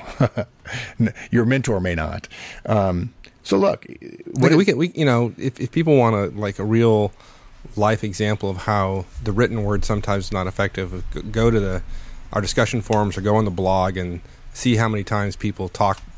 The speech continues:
Speaker 2: by each other, talk by me, for example, where, you know, y-, your, your first blush reading of it, you, you take it in a way that the person clearly didn't mean.
Speaker 1: Right.
Speaker 2: I find myself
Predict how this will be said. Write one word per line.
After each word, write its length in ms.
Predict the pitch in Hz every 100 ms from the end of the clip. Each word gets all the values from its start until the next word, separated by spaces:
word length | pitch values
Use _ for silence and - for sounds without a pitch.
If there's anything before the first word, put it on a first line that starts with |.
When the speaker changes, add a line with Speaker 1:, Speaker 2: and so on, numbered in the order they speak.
| - - -
Speaker 2:
by 200 | 98 98
each 200 | 95 -
other, 160 | 92 90
talk 320 | - 101 -
by 180 | 95 95
me, 220 | 101 101
for 160 | -
example, 460 | 90 92 90 85 90 - - - - -
where, 420 | 101 98 92 92 - - - - -
you 120 | 127
know, 220 | 82 85 - -
y-, 100 | 113
your, 380 | - 107 101 98
your 140 | - 110
first 280 | 131 113 - -
blush 260 | 113 104 -
reading 260 | 107 117 101
of 100 | 92
it, 60 | 80
you, 200 | 113 65
you 120 | 95
take 260 | 104 143 139
it 80 | 107
in 80 | 98
a 40 |
way 200 | 98 101
that 180 | 107 98 -
the 80 | -
person 340 | - 143 - 107
clearly 440 | - 180 185 95
didn't 240 | 85 92 87
mean. 360 | 117 87 82 90
Speaker 1:
Right. 180 | 113 95
Speaker 2:
I 40 |
find 220 | 113 101 98
myself 460 | 92 - 90 87